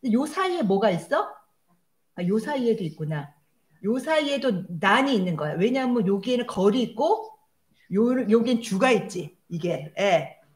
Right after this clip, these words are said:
얘네가 다스렸던 거 난이야. 그다음에 문무가 다스린 건 치지. 근데 요 사이에 춘추 시대라고 하는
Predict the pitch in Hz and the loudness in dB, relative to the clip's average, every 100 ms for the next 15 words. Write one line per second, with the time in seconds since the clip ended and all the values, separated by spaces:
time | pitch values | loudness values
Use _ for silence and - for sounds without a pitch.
0 | _ 202 262 330 311 - 196 262 254 247 | _ 4 6 6 4 2 -2 0 0 0
1 | 254 233 233 170 165 185 160 151 - _ | 0 0 2 2 2 0 -4 -6 -14 _
2 | _ _ _ _ - 262 294 294 311 349 | _ _ _ _ -8 0 2 4 4 2
3 | 440 - _ _ _ _ _ 180 277 339 | 0 -8 _ _ _ _ _ -2 0 2
4 | 359 381 349 226 202 285 277 269 330 453 | 0 2 2 2 0 0 -2 6 6 6
5 | - - - - _ - _ _ _ - | -2 -16 -20 -20 _ -20 _ _ _ -8
6 | 381 359 277 170 151 - _ - 320 233 | -4 -2 0 0 -2 -12 _ -6 2 4
7 | 233 254 330 311 285 311 - - 392 415 | 4 2 2 2 6 4 4 -2 -8 -4
8 | - 381 392 - 311 302 285 247 233 269 | 4 4 4 0 2 6 6 6 4 2
9 | 254 311 | 2 2